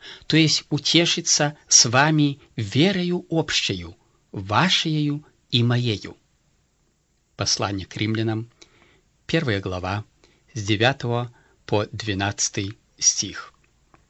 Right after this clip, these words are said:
И вот воля Божья благопоспешила даровать апостолу то, что он хотел. Правда, только не таким способом, как мог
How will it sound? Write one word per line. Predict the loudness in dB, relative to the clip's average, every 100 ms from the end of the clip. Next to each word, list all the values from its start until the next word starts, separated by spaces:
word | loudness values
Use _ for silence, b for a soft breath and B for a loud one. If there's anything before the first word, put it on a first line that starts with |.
| _ _ _ _ _ b b b b
И | 2
вот | 4 2 0 -6 -16 _ _ _ _ _
воля | 0 2 4 2
Божья | 2 0 0 -6 -12 _ _ B B B -2
благопоспешила | 2 4 4 0 -4 -2 -2 0 2 0 0
даровать | 2 4 4 2 0
апостолу | -4 -4 -4 -4 -4 -4 0 0 -2 B _
то, | -6 -4 -2
что | -2 0 0
он | 4 4 2 -4 _ _ _ _ _ _ _
хотел. | -8 -4 -4 -6 -14 _ _ _ _ _ _ _
Правда, | -2 2 2 0 -12 -18 _ _ B B B _
только | 6 6 6 2
не | 4
таким | 2 2 2 2
способом, | -4 -2 -2 0 0 0
как | 0 -2 0
мог | 4 4 2